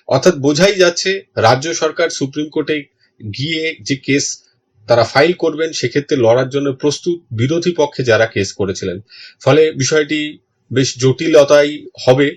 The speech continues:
খুব সহজ হবে না রাজ্য সরকারের পক্ষে। এবং যদি স্টে না আদায় করতে পারে রাজ্য সরকার, সেক্ষেত্রে কিন্তু পরবর্তীকালে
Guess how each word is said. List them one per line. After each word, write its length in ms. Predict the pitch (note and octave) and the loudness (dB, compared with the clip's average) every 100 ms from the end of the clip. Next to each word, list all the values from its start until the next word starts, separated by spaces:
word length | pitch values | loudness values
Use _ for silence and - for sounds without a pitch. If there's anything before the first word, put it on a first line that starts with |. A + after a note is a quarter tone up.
| _ | _
খুব 160 | - D3 | -6 -4
সহজ 360 | - B2 E3+ | 0 2 2
হবে 180 | C#3 C#3+ | 0 -2
না 100 | C3+ | -2
রাজ্য 280 | A#2 G#2 A#2 | -2 -2 -4
সরকারের 400 | A#2+ A#2+ A#2+ A#2+ | -6 -4 -4 -2
পক্ষে। 360 | A#2 A2 - C#3 - - - | -4 -4 -4 -6 -8 -14 -2
এবং 220 | B2+ D#3+ | 0 0
যদি 180 | D#3+ F3 | -2 -2
স্টে 420 | - - E3+ F#3 | -4 2 4 4
না 440 | C3 C#3+ F3+ F#3 - - | 4 0 0 -4 -8 -2
আদায় 280 | A2+ C#3+ | 2 2
করতে 260 | E3 E3+ F3+ | 0 -8 -4
পারে 240 | A#2+ G#2+ | -2 0
রাজ্য 260 | G2+ G2 G2+ | 0 0 -2
সরকার, 360 | - G2 C#3+ F#3+ - - - | -4 -2 -2 -4 -8 -18 -6
সেক্ষেত্রে 540 | - C#3 F3+ F3 F3 | -2 0 -2 0 -2
কিন্তু 520 | E3+ D#3+ D#3+ F3 E3+ - | -2 -12 -4 -4 -4 0
পরবর্তীকালে 920 | B2+ D#3 F3+ F3+ - F3 E3 D#3 E3 | 2 2 2 0 0 2 4 4 0